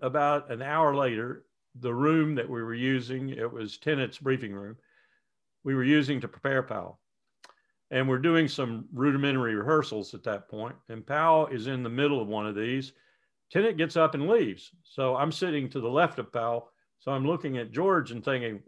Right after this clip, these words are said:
"What the hell are you doing leaving when we're doing this? And we have so little time to do it." Well, it's about fifteen minutes. I'm getting ready to get up and go find out where he went. About fifteen minutes, though,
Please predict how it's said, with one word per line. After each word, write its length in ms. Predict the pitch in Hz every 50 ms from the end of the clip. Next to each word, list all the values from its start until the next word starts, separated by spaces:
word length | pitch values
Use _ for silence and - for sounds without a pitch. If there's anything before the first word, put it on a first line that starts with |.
| 110 -
"What 200 | - 165 185 -
the 60 | 151
hell 220 | 127 156 180 185 170
are 40 | 147
you 180 | 135 143 170
doing 440 | 160 135 156 175 165 143 117 104 117
leaving 520 | 143 208 233 190 120 123 123 123 127 131 -
when 160 | - 127 127 117
we're 80 | 117
doing 360 | 120 117 180 214 196 143 110
this? 300 | 104 98 92 90 95 -
And 100 | - 107
we 120 | 110 117 113
have 160 | 123 131 110
so 180 | - - 160 170
little 240 | 151 160 151 135
time 300 | - - 151 147 143 135
to 80 | 123 127
do 240 | 127 156 180 170 123
it." 100 | - - _ _ _ _ _ _ _ _ _ _ _ _ _ _ _ -
Well, 140 | 156 180 190
it's 100 | - -
about 260 | - 170 139 131 -
fifteen 380 | 202 185 - - 170 170 151
minutes. 240 | 151 160 175 156 127
I'm 160 | 131 147 170
getting 220 | 165 175 165 139 135
ready 240 | 143 143 135 131 123
to 60 | 123
get 160 | 113 143 143
up 140 | 135 135 135
and 80 | 123
go 140 | 113 120 123
find 400 | 104 - - 143 143 143 135 135
out 220 | 143 135 131 139 135
where 160 | 127 135 123
he 60 | 113
went. 300 | 113 151 185 156 107 - _ _ _ _ _ _ _ _ _ _ _ _ _ -
About 200 | 151 139 139 -
fifteen 380 | 190 185 - - 170 170 151
minutes, 300 | 151 170 170 165 139 -
though, 340 | - 127 127 131 131 147 -